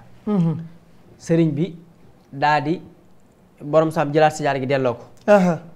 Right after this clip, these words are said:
Speaker 2: Ñoom ñaar ñu buuxante sijaada gi ba ñoom ñaar ñëpp dañoo mujj toog ci suuf.
Speaker 1: Mhm.
Speaker 2: Wax nañ ne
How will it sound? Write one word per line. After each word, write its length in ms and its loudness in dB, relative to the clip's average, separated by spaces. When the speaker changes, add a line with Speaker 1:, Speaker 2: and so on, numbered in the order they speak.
Speaker 2:
Ñoom 260 0
ñaar 160 0
ñu 100 -2
buuxante 380 -4
sijaada 380 -2
gi 100 -4
ba 140 -2
ñoom 180 0
ñaar 140 -2
ñëpp 180 -4
dañoo 180 -6
mujj 200 -10
toog 160 -8
ci 80 -18
suuf. 200 -14
Speaker 1:
Mhm. 380 4
Speaker 2:
Wax 180 6
nañ 180 0
ne 100 0